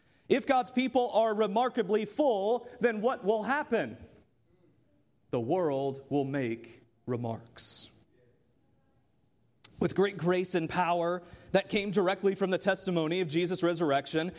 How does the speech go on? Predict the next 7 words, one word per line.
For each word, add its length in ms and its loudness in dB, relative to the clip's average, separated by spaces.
many 180 2
signs 380 0
and 160 0
wonders 420 0
were 100 4
regularly 640 2
done 440 -2